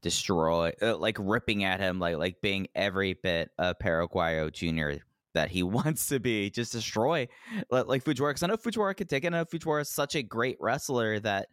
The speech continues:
it's going to work, you know, like, I so bad, l-, a-, and I feel bad for wasting for this, but I think this is the thing with,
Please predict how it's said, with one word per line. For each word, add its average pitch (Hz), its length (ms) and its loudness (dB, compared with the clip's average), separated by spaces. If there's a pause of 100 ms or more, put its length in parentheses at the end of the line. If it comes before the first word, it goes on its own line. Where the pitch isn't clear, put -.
(400)
it's - 260 -2
going 123 280 0
to 104 80 0
work, 90 540 -2 (160)
you 101 120 0
know, 95 100 2
like, 92 260 0
I 120 360 0 (460)
so 117 320 0 (200)
bad, 104 360 2
l-, 110 200 -2
a-, 110 220 0
and 117 100 0
I 123 40 0
feel 185 180 0
bad 117 280 0
for 139 80 -6
wasting 143 340 -2
for 127 100 0
this, 110 120 0
but 113 120 0
I 107 40 0
think 123 200 -2
this 123 160 0
is 110 160 -6 (340)
the 117 120 2
thing 123 260 2
with, 113 200 2